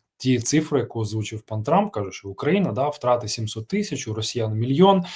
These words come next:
Звісно, ця с-, цифра виглядає просто капітально, просто неймовірно, якщо взяти за співвідношення, ну, к-, с-, таке, що од-, до одно-, один, один загиблий, і до нього десь приблизно там троє-п'ятеро про-, поранених.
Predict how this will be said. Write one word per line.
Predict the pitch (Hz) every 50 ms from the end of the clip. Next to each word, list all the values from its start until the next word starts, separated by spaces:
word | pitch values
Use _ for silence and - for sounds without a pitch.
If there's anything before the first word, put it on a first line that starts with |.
| - - - - - _ _
Звісно, | 110 95 113 143 151 131 - - 95
ця | 90 - - 113
с-, | 107 - - - - -
цифра | - 139 127 131 - 110 104
виглядає | 101 110 104 117 110 104 113 107
просто | 104 - 123 127 123 - - - 92 - _ _
капітально, | - 110 - - 110 - 123 104 92 95 107 117 113
просто | - 113 110 - - 104
неймовірно, | 107 120 113 113 110 110 104 107 110 107 123 131 131
якщо | 120 110 - - - 110
взяти | 98 95 117 113 110 - 107
за | 95 92 110 107
співвідношення, | 104 - - 110 101 107 101 95 110 107 104 - - 104 101 101 92 90 87 - - - - - - _ _ -
ну, | 151 135 143 -
к-, | - - -
с-, | - - 127 120 113 110 - _ _ _
таке, | - 107 120 117 104
що | - - 104
од-, | 113 113 113
до | 110 110 135
одно-, | 135 123 131 135 139
один, | 139 147 135 165 165 131 117 - - _ -
один | 135 135 131 156 143
загиблий, | 117 135 135 131 185 220 233 214 180 143 131 165
і |
до | 147 131
нього | 120 123 139 143 127 123
десь | 110 113 107 -
приблизно | - - _ - 113 107 101 123 131 127 117 101
там | 95 - 92 90
троє-п'ятеро | - 127 135 143 135 131 - - 120 120 120 117 110 104 101 -
про-, | - - - 117 107
поранених. | - 127 127 127 113 95 90 90 95